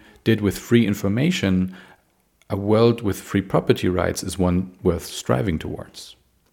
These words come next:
While these mission statements can seem almost religious in nature, they are also full of optimism for a future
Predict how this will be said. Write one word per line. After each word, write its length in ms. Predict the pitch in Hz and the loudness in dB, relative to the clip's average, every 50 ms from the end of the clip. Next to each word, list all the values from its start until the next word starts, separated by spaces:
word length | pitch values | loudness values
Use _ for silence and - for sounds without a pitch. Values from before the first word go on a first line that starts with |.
| _ _ _ _ _ _ _ _ _ _ _ _ _ _ _ _ _ _ _ - - _ _ | _ _ _ _ _ _ _ _ _ _ _ _ _ _ _ _ _ _ _ -20 -20 _ _
While 200 | - 101 98 104 | 2 4 4 4
these 220 | 101 101 98 - - | 4 2 2 2 4
mission 300 | 101 139 160 - - 95 | 4 4 6 6 4 2
statements 480 | - - 90 85 - - 95 95 - | 2 2 2 2 2 0 0 0 -2
can 240 | - - - 92 87 | -2 -2 -2 0 0
seem 340 | 82 - - 92 90 92 92 | 0 0 0 0 0 0 0
almost 460 | 98 92 90 87 87 87 85 - - | -2 -2 0 0 -2 -2 -4 -2 2
religious 540 | 98 92 95 113 135 135 - 107 92 - - | 2 4 6 6 6 6 4 2 2 2 0
in 80 | - | -2
nature, 400 | 85 78 76 76 - - 95 98 | -4 -4 -4 -4 -4 -4 -2 -2
they 160 | 104 98 95 90 | 0 0 0 2
are 100 | 92 92 | 2 0
also 460 | - - 95 95 90 92 - - 92 | 0 2 2 2 2 0 -2 -6 -6
full 400 | - - - - 104 92 90 92 | -6 -8 -6 -4 -2 -2 -2 -4
of 120 | 90 - - | -6 -10 -6
optimism 580 | - 143 131 - - - 90 85 85 87 92 95 | -4 -4 -4 -2 0 0 0 0 0 0 -2 -4
for 220 | 92 - - 92 | -4 -2 -4 -4
a 60 | 90 85 | -4 -4
future 580 | - - 98 95 92 - - 87 87 98 117 | -4 -2 -2 -2 -2 -2 -4 -4 -4 -6 -6